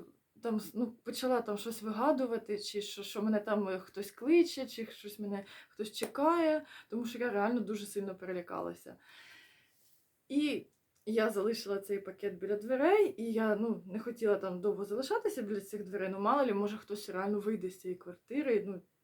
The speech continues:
є такі случаї, я чула такі випадки, коли, е, сусід, е, викрав,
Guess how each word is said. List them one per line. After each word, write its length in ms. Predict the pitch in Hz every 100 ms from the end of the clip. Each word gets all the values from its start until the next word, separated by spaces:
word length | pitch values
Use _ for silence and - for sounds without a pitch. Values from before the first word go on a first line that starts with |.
| _ _ _
є 300 | 180 185 269
такі 440 | 214 208 180 160
случаї, 880 | - - 202 294 339 233 196 180 165 175 - -
я 240 | 175 185
чула 300 | - 220 185
такі 480 | 175 170 - 170 175 - -
випадки, 580 | 190 269 302 - 190 185
коли, 380 | 180 180 180 180 _ - - - _ _ _ -
е, 60 | -
сусід, 680 | 180 208 208 - 240 370 - _ _ _ _ _ _
е, 260 | 175 180 175 - _ _ -
викрав, 600 | 185 233 269 220 214